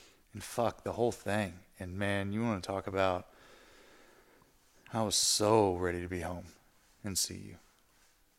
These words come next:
It's, it, and that's a little twisted, I guess, but I mean, whatever you gotta do to get there. So <clears throat> you could do that.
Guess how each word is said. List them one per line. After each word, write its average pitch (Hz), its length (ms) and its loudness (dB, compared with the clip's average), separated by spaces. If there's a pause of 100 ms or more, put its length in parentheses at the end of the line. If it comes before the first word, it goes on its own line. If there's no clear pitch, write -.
(460)
It's, - 180 -10
it, 104 180 -8 (200)
and 98 420 -8
that's 98 360 -4
a 113 40 -4
little 110 220 2
twisted, - 460 -2
I 90 100 -6
guess, 107 320 4
but 90 280 -10 (220)
I 90 60 -2
mean, 92 320 -6 (200)
whatever 104 300 0
you 107 80 -2
gotta 98 200 2
do 98 180 -2
to 98 80 -8
get 101 240 -4
there. 90 300 -10 (2000)
So 107 320 6 (140)
<clears throat> - 160 -20
you 123 240 2 (380)
could 101 100 -10
do 104 140 0
that. 92 280 2